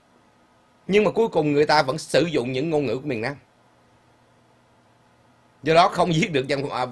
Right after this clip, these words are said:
cái văn hóa đâu quý vị nha. Rồi, à, bên Lào kinh tế em nghĩ sắp sập, à, đổ đó phải không Phong? Đang đứng trước ngưỡng cửa và chưa biết ngày nào tuyên bố vỡ nợ đây. Tại vì Lào đã không trả nổi những món nợ vay từ Trung Quốc.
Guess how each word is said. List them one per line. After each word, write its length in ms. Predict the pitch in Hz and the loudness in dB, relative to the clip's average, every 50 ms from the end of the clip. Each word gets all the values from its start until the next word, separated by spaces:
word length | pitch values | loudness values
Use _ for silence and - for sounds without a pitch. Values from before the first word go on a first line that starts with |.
| 127 127 | -6 -6
cái 100 | 160 160 | -4 -4
văn 120 | 156 139 | -4 -4
hóa 140 | 127 135 143 | -2 -2 -2
đâu 100 | 165 160 | -2 -2
quý 80 | 143 151 | -2 -2
vị 160 | 110 104 - - _ - | -4 -4 -6 -8 _ -8
nha. 280 | 113 127 127 123 117 - - _ _ _ _ _ _ _ _ _ _ _ _ _ _ _ _ | -4 -2 -2 -2 -2 -6 -12 _ _ _ _ _ _ _ _ _ _ _ _ _ _ _ _
Rồi, 280 | - 160 208 214 190 160 | 2 6 8 8 8 6
à, 300 | - 123 151 156 143 - - - - - - _ _ _ _ _ _ _ _ _ _ - | 4 2 2 2 0 -2 -6 -16 -20 -20 -20 _ _ _ _ _ _ _ _ _ _ -4
bên 300 | 143 165 190 196 190 185 | 2 4 4 6 6 6
Lào 220 | 175 156 143 147 | 6 6 6 6
kinh 180 | 139 185 - 139 | 4 0 0 2
tế 160 | 170 185 226 | 2 2 2
em 180 | 208 151 156 | 2 0 0
nghĩ 160 | 151 139 151 147 | 0 0 -2 -2
sắp 240 | - - 190 - - | -2 -2 -2 -2 -4
sập, 360 | - - - 147 123 - - | -6 -4 -2 -2 -2 -2 -2
à, 180 | - 127 123 120 | -2 0 0 0
đổ 240 | 113 87 90 123 151 | 0 0 0 0 -2
đó 60 | 165 - | -2 -2
phải 80 | 147 | -4
không 100 | 139 151 139 | -4 -4 -4
Phong? 220 | 135 123 127 127 - - | -6 -6 -6 -8 -4 2
Đang 280 | 151 170 170 175 190 | 6 6 6 8 6
đứng 200 | 180 160 202 220 | 4 2 2 2
trước 200 | - 214 226 175 | 2 2 2 2
ngưỡng 180 | 147 120 147 160 | 0 -2 -2 -2
cửa 280 | 123 110 107 123 165 165 | 0 0 2 2 0 -2
và 420 | 120 104 107 113 113 113 110 113 | -4 -4 -2 0 0 0 0 -2
chưa 240 | 110 - - 165 160 | -4 -2 -2 2 6
biết 200 | 160 196 196 - | 6 6 6 6
ngày 140 | 131 123 120 | 2 0 0
nào 180 | 120 110 113 | 0 0 -2
tuyên 320 | 95 - 160 156 151 147 139 | -2 -2 -2 -4 -2 0 0
bố 160 | 147 143 139 | 0 0 2
vỡ 180 | 127 110 117 135 | 2 0 0 0
nợ 160 | 107 87 104 | -2 -2 -2
đây. 140 | 120 120 113 - _ _ _ _ _ _ _ _ _ _ _ _ _ _ _ _ _ _ - | -2 -2 -4 -4 _ _ _ _ _ _ _ _ _ _ _ _ _ _ _ _ _ _ -4
Tại 180 | - 110 123 | -2 0 0
vì 140 | 123 127 123 | 2 0 0
Lào 240 | 113 123 120 110 117 | 0 0 0 0 0
đã 100 | 117 139 | -2 -2
không 240 | 143 - 143 139 135 | -4 -4 -4 -4 -2
trả 180 | 131 110 120 | -2 -2 -2
nổi 200 | 139 110 98 131 | -2 -2 -4 -2
những 280 | 143 127 110 127 143 151 | -2 -2 -4 -4 -2 -2
món 200 | 151 151 180 202 | -2 -2 -2 -2
nợ 180 | 107 78 80 95 92 - - | -4 -4 -4 -6 -8 -4 2
vay 260 | 151 151 151 143 135 - | 4 4 4 4 2 0
từ 100 | 110 95 | -4 -4
Trung 220 | 90 113 117 110 | -4 -6 -8 -6
Quốc. 140 | 127 131 - | -6 -8 -8